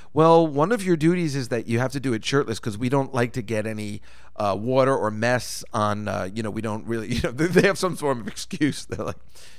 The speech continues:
but, I mean, this guy, oh, he's good. That's such a brilliant job. I should have tried to do that, you know. I mean, oh my God, that would have been so brilliant. If I was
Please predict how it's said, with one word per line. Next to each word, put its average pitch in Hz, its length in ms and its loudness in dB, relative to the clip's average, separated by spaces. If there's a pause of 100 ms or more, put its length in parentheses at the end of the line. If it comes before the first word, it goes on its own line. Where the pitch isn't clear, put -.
(680)
but, 147 340 6
I 147 120 6
mean, 143 200 4
this 208 240 6
guy, 92 560 -6 (540)
oh, - 140 -12
he's - 280 -10
good. 90 400 -8 (960)
That's 110 260 -6
such - 180 -6
a 95 80 -6
brilliant 92 500 -6
job. 92 400 -2 (720)
I 127 140 -2
should 120 200 2
have 101 100 -2
tried 98 260 -2
to 95 60 -8
do 95 200 -4
that, 90 320 -4
you 113 120 -4
know. 98 360 -6
I 110 60 -2
mean, 113 440 -2 (260)
oh 131 240 6
my 92 180 -2
God, 101 360 0
that 90 120 -4
would 104 80 -4
have 101 80 -4
been 101 140 -6
so 98 240 -2
brilliant. 95 480 -6 (560)
If 127 160 0
I 139 80 4
was 131 280 0